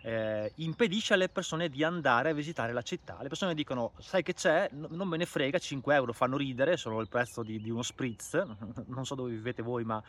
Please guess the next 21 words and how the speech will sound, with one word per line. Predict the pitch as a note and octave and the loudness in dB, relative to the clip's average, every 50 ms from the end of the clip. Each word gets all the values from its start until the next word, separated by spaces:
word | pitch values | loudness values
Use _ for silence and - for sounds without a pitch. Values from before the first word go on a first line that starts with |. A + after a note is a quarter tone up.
| - - - - | -14 -20 -20 -8
dove | - C3 B2+ C3 | -4 -2 0 0
vivo | C3 C3+ A#2+ B2 | 0 0 0 0
io | C3 C#3 C3+ | 0 0 0
uno | A#2 A#2 | -2 -2
spritz | A2+ - - C#3+ C3 - - | -6 -4 -4 -4 -4 -2 -4
ormai | A#2+ A2+ B2+ B2 | -2 -2 -2 -2
costa | - A#2+ - - | -2 -6 -8 -6
cinque | - - - D#3 C#3+ - A3+ G#3+ A2 | -6 -4 -4 -4 -4 0 0 0 2
euro, | F2 F2+ A#2+ F3 - - - - - - - | 0 -2 -6 -6 -8 -8 -16 -20 -20 -6 -6
e | D4 | -6
quindi | - - D3 C#3+ D3 D#3+ | -2 0 -2 0 2 2
me | D3+ D3+ | 2 2
ne | D3+ D#3 | 2 0
frego, | - - C#3 C#3 C#3 C3+ C3 C3+ C#3+ C3 A2+ - | -2 0 0 0 2 2 0 0 -2 -2 -8 -8
ci | - D3+ | 0 4
vado | D3+ C#3+ C#3 | 4 4 4
lo | D3 C#3+ | 2 0
stesso | - - A#2+ G#2+ - - | -2 -4 -6 -6 -4 -6
a | G#2+ | -6
Venezia. | A2 G#2+ G2+ G2+ F#2 - - A#2 G#2+ A2+ - - - - - - - - - | -4 -6 -6 -8 -10 -8 -8 -8 -8 -8 -12 -18 -20 -20 -20 -20 -20 -18 -2
Dunque, | - A3+ G3+ - - D#3+ D3 B2+ | 0 0 2 6 6 6 6 6